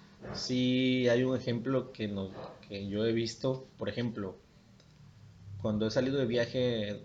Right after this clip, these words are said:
aquí mismo en México, en otros estados, he visto gringos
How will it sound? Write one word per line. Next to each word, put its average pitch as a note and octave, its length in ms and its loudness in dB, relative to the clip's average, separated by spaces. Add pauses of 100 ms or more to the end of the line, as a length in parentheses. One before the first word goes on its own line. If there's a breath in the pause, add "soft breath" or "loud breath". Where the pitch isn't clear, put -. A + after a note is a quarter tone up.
(100)
aquí A2 280 -10
mismo A#2 320 -2
en A2 100 -2
México, A2+ 440 -2
en A2 60 -4
otros A2 260 -4
estados, G#2+ 500 -4 (1120)
he B2 100 0
visto B2 320 2
gringos C#3+ 600 2